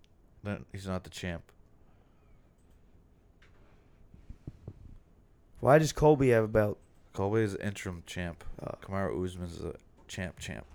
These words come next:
Speaker 2: Colby's
Speaker 1: Actual
Speaker 2: going
Speaker 1: champ.
Speaker 2: to W W E.
Speaker 1: Colby's gonna fight for the championship.
Speaker 2: You think he's gonna win?
Speaker 1: He could, dude. He's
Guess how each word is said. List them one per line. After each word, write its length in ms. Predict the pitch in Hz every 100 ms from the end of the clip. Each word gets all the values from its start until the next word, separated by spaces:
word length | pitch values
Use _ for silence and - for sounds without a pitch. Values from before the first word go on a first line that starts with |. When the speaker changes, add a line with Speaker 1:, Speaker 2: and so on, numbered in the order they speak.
| - -
Speaker 2:
Colby's 360 | - 131 131 147
Speaker 1:
Actual 140 | 135
Speaker 2:
going 140 | 139 127
Speaker 1:
champ. 100 | 113
Speaker 2:
to 60 |
W 160 | 131 127
W 300 | 120 120 123
E. 200 | 127 120 - - - - - -
Speaker 1:
Colby's 300 | - 90 123
gonna 120 | 127 95
fight 300 | - 104 -
for 120 | 98
the 100 | 90
championship. 680 | - - 104 110 90 - 85 - - - - - - - - - - - - -
Speaker 2:
You 80 | 104
think 120 | 107
he's 140 | 107
gonna 160 | 107 110
win? 220 | 117 120 117 - - -
Speaker 1:
He 180 | 90 120
could, 280 | 123 175 123
dude. 220 | 117 107
He's 180 | 101